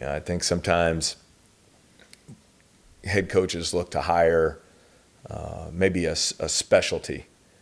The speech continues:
"Hey, this guy's a recruiter," or, "Th-, this guy's strictly player development."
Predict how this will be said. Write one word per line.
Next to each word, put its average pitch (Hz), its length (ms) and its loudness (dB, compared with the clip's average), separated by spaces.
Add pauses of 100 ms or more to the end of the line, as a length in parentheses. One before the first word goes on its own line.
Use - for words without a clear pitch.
(140)
"Hey, 80 120 -2
this 87 200 2
guy's 87 300 4
a 85 60 0
recruiter," 80 580 -2
or, 76 260 -6 (100)
"Th-, 85 180 -8
this 95 180 2
guy's 85 220 4
strictly 87 400 -2
player 90 300 2
development." 78 580 -4